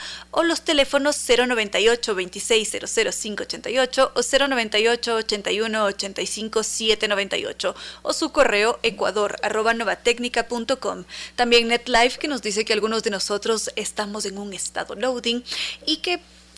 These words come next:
a veces no podemos jugar en línea o no podemos terminar de ver la película,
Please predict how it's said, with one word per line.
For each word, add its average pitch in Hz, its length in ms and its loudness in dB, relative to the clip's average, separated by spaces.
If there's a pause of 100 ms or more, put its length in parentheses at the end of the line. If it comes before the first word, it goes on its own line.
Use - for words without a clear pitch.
a 190 100 -2
veces 220 380 -4
no 226 160 -2
podemos 208 480 -2
jugar 190 360 -2
en 202 220 -6
línea 226 540 0
o 196 100 -2
no 190 160 -4
podemos 196 340 -2
terminar 190 400 -4
de 175 80 -6
ver 180 160 -8
la 180 140 -6
película, 240 560 2